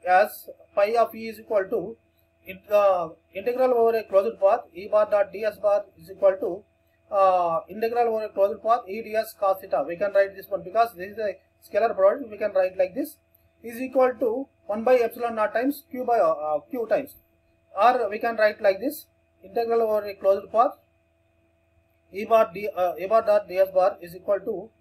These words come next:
simply Q by epsilon naught. This is the mathematical statement of our, uh, Gauss law, where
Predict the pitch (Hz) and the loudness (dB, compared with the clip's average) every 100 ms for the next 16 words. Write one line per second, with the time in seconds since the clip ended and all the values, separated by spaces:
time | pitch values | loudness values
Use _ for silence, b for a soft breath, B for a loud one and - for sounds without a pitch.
0 | _ - 226 247 240 254 _ _ - 233 | _ -12 -10 -4 -4 -4 _ _ -6 0
1 | 208 208 202 _ - - - - 165 277 | 2 2 0 _ -14 -12 -6 -4 -4 -6
2 | 294 208 220 220 185 180 190 185 185 - | -10 -14 -6 -4 -4 -6 -4 -6 -8 -12
3 | 175 165 160 220 302 - _ _ _ 190 | -14 -12 -4 -4 -4 -8 _ _ _ 2
4 | 185 170 151 139 - 180 - 139 - _ | 2 2 0 0 0 0 -2 -10 -12 _
5 | _ _ _ _ _ _ - 254 262 240 | _ _ _ _ _ _ 2 4 4 0
6 | 247 | -6